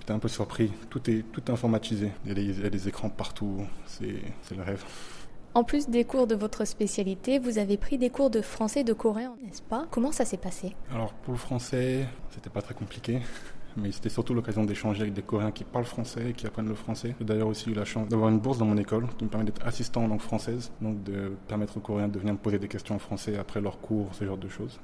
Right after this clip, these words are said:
Speaker 1: C'est une bonne occasion, je vois comment ils luttent avec le français, qui est une langue assez compliquée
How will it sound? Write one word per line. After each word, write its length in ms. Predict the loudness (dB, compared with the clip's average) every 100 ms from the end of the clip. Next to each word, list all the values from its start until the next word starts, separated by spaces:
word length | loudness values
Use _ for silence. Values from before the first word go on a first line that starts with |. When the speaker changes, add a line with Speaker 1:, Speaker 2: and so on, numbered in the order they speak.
| 0
Speaker 1:
C'est 100 | 4
une 60 |
bonne 140 | 8 6
occasion, 340 | 6 6 6
je 80 | 4
vois 160 | 2
comment 400 | 2 2 2 2 0 -2 -4 -4
ils 100 | -2
luttent 180 | -2 -4
avec 120 | -6
le 60 |
français, 340 | -8 -8 -6 -8
qui 140 | -4
est 60 | -2
une 80 | -2
langue 180 | -4
assez 220 | -6 -8 -6
compliquée 520 | -6 -6 -6 -4